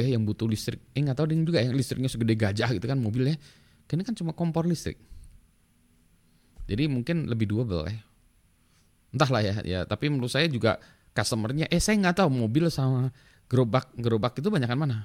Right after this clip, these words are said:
Bukan, saya banyakan gerobak sih ya. Nanti jualannya juga nggak hanya sekedar tadi, nggak hanya sekedar nasi goreng, martabak, tapi jus-jusan, segala macam ya. Nanti, eh, itu juga, eh, apa namanya, eh, minuman, eh, es teh, segala macam gitu ya.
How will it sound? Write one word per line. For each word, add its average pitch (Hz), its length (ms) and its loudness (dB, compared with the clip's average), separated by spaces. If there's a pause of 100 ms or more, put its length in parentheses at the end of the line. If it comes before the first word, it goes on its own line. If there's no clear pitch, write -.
(120)
Bukan, 131 160 0
saya 226 160 2
banyakan 185 320 2
gerobak 165 400 0
sih 95 160 -2
ya. - 20 -8 (540)
Nanti 113 240 0
jualannya 110 320 4
juga 123 320 2
nggak 104 240 -2
hanya 104 480 2
sekedar 107 320 -4
tadi, 151 280 0
nggak 107 200 -2
hanya 107 120 0
sekedar 104 360 -2 (120)
nasi 98 280 -4
goreng, 101 240 0
martabak, 98 480 -4
tapi 123 240 -2
jus-jusan, 101 720 -2 (360)
segala 92 280 -4
macam 98 320 -4
ya. 160 160 -2 (240)
Nanti, - 320 -6
eh, 113 320 2
itu 139 320 -2
juga, 156 240 0
eh, 117 280 0 (440)
apa - 160 -8
namanya, 156 400 -2 (720)
eh, 110 560 0
minuman, 123 640 0
eh, 101 320 -4
es - 160 -8
teh, 165 200 0 (120)
segala 113 240 -2
macam 117 320 -2
gitu 127 80 -4
ya. 196 160 -2